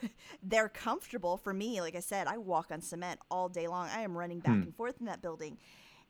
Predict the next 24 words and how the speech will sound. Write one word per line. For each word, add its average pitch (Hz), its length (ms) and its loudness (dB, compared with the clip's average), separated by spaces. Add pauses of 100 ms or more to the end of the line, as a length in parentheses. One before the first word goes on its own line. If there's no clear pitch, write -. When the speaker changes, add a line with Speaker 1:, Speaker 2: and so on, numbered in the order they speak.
(120)
Speaker 1:
And 277 380 0 (120)
they 220 280 0
were 262 120 2
my 214 160 -2
go-to 202 400 -2
this 175 140 -8
summer. 285 240 0
Now, 196 360 2
unfortunately, 202 680 -2
the, 170 320 -6
um, 147 300 -6
the - 80 -14
closed 190 400 -4
to-, 185 180 -4
shoe 185 260 -4
ones 170 300 -4
for 165 180 -8
winter 165 460 -6 (220)
aren't 170 240 -10
fitting 165 260 -6
me 156 140 -8
right, 156 260 -6
so - 140 -8
I'm 160 140 -4